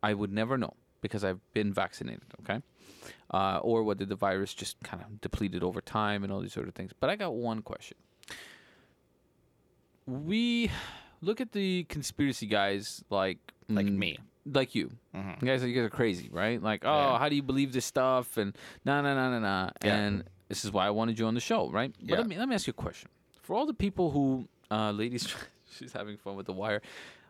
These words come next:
Speaker 1: All the people who are, um, really just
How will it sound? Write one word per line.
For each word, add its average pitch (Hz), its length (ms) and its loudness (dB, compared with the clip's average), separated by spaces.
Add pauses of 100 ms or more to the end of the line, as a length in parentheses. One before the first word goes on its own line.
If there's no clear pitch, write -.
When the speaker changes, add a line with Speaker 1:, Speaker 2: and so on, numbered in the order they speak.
(100)
Speaker 1:
All 220 160 2
the 254 100 0
people 175 360 0
who 131 180 4
are, 107 260 6
um, 98 440 0 (840)
really 170 200 4
just 127 240 0